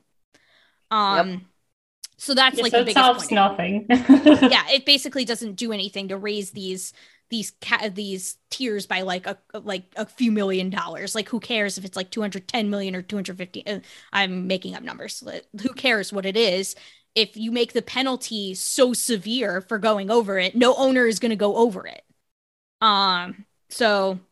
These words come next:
Speaker 1: that, although the Mets might go over it, they probably will.
Speaker 3: Yeah,
Speaker 1: Um,
Speaker 3: most likely. <laughs>
Speaker 1: But you know what I'm saying. That it's, it's, it, it still is discouraging spending, and that is the issue that the players have right now.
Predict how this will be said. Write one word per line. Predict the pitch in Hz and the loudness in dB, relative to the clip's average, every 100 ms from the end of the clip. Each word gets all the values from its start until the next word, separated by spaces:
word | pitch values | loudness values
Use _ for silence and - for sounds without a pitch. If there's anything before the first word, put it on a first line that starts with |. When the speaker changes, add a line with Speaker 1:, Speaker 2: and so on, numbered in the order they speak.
| _ | _
Speaker 1:
that, | 208 202 202 _ - | 2 2 2 _ -2
although | 226 226 240 | -2 2 0
the | 202 | 0
Mets | 196 185 - - - _ _ _ | 0 -2 -4 -12 -16 _ _ _
might | 196 185 - | -8 -8 -10
go | - - | -14 -16
over | - 135 | -16 -16
it, | - - _ _ | -16 -16 _ _
they | 214 185 _ - | -10 -10 _ -2
probably | 220 190 180 160 | -2 -2 -6 -6
will. | 196 - - - - | -6 -6 -10 -14 -12
Speaker 3:
Yeah, | 247 240 214 202 | -8 4 6 6
Speaker 1:
Um, | 196 | 4
Speaker 3:
most | 226 220 220 | 6 6 6
likely. | 202 190 185 226 220 - | 4 4 4 4 4 0
<laughs> | 254 262 254 - _ _ | 4 6 4 2 _ _
Speaker 1:
But | 208 254 233 214 | 2 6 6 4
you | 262 | 2
know | 269 | 4
what | 240 | 4
I'm | 185 | 0
saying. | 175 135 107 170 196 | -6 -14 -14 -16 -6
That | 240 - | -4 -2
it's, | 233 220 - | -4 -4 -4
it's, | 262 262 - | -4 -4 -6
it, | 240 233 - | -2 -2 -4
it | 240 - | -6 -6
still | - 302 254 202 | -2 0 0 -2
is | 247 190 | -4 -4
discouraging | - 226 - 254 214 190 180 | -6 -6 -4 -4 -4 -4 -8
spending, | - - - 104 | -8 -14 -14 -14
and | - 208 | -10 -2
that | 202 185 | 0 0
is | 196 190 | -4 -8
the | 202 | -10
issue | 185 - 185 | -6 -6 -6
that | 170 | -10
the | 185 | -12
players | 165 - - | -12 -14 -14
have | - - | -16 -18
right | 127 - | -20 -18
now. | 87 - | -18 -18